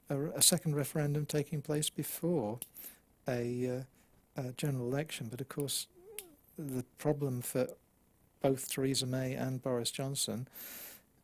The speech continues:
uh, has been actually controlling their own party, uh, as well as controlling the overall political process. So I'm not sure that they would actually be able to put that into operation, even if it was the subject of a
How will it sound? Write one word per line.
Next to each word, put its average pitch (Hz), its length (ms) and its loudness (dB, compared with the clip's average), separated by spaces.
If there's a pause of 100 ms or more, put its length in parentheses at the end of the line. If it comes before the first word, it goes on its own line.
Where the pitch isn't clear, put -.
(100)
uh, 131 420 2
has 147 180 2
been 135 440 -2
actually 143 400 -2
controlling 131 640 -4
their 123 160 -2
own 143 320 2
party, 113 640 -4 (520)
uh, 117 280 2 (120)
as 131 120 -4
well 131 200 -2
as 123 100 -6
controlling 127 580 -6
the 127 120 -2
overall 127 420 -4
political 131 380 -6
process. - 800 -6
So 120 260 -2 (260)
I'm 139 120 -2
not 143 200 -4
sure 135 260 0
that 127 140 -2
they 123 140 0
would 123 180 -4
actually 131 320 -4
be 120 80 0
able 120 160 0
to - 100 -12
put - 200 -4
that 120 220 -6
into 123 220 -4
operation, 123 520 -4
even 120 220 -6
if 120 120 -12
it 131 100 -8
was 123 300 -4 (420)
the 151 60 2
subject 131 480 4
of 113 100 -4
a 113 140 -4